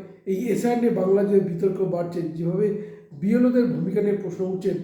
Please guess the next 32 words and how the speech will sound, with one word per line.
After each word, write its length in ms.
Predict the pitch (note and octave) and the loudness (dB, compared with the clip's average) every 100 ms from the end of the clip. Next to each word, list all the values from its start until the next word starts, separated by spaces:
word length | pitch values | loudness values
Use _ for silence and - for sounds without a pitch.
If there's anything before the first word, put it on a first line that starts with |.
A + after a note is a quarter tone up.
| - - | -10 -10
কোথাও 200 | F3 F#3 | -6 -2
বাস 220 | F3+ E3+ | -2 -2
স্ট্যান্ডে 280 | G3 G3 G3 | 0 2 2
বসে, 440 | F#3+ G#3 G3+ - - - - | 2 0 -2 -6 -14 -20 -14
কোথাও 260 | G3 G#3+ | -6 -4
কোনো 280 | G#3 G3+ G3 | -2 0 0
নেতার 280 | F3 F3 G3 | 0 2 2
বাড়িতে 260 | G3 F#3+ | 2 2
বসে, 260 | F#3+ F3 G3 G3 | 0 0 -4 -4
কোথাও 300 | A#3+ C4+ C4 | -8 -4 -2
কেউ 120 | B3+ | -2
নিজের 340 | G#3 F3+ F3 G3+ | -2 0 2 4
বাড়িতে 280 | G3 F#3 F#3 | 4 2 0
বসে, 280 | F3 F3 E3 - - - | 0 -4 -4 -6 -14 -14
তিনি 160 | G#3+ G#3 | -8 -4
যদি 320 | G3+ G#3+ G#3 - - - | -4 -6 -8 -12 -18 -12
শাসক 220 | F#3 F#3+ G#3 | -6 -4 0
দলের 160 | G#3+ | 0
সরাসরি 320 | - G3 G3+ | 0 -4 -2
নেতা 300 | F#3 F3 F#3+ | -2 -2 0
হন, 160 | F#3 F3 | 0 0
নিজের 180 | E3 F#3 | 2 2
বাড়িতে 300 | F3 F3 F3 | 2 0 -2
বসে 640 | E3 E3+ A3 G#3+ - - - - _ _ _ _ _ - | -2 -2 0 0 -2 -10 -16 -20 _ _ _ _ _ -4
ফর্ম 200 | F#3 F#3+ | -2 2
বিলি 160 | G3+ | 2
করছেন, 300 | G3+ G3+ G#3 G3+ - - - - | 2 2 2 0 -6 -12 -16 -8
বা 80 | G#3 | -6
কোথাও 340 | A3 B3+ A3+ | -2 2 2
বিভিন্ন 320 | F#3 F3 G#3 | 2 0 2
রাজনৈতিক 420 | G3 G3 G3+ G3+ | 2 2 2 0
দলের 280 | G3+ G3 - | 2 0 -2